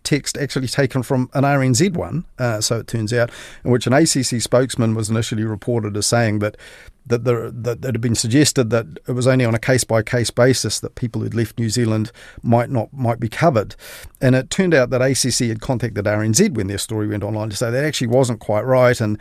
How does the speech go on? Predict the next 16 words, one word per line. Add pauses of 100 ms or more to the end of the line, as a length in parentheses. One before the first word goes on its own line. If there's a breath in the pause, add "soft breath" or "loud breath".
(340 loud breath)
their
ori-,
initial
statement
on
this
was
once
someone
left
New
Zealand,
they
would
remain
eligible,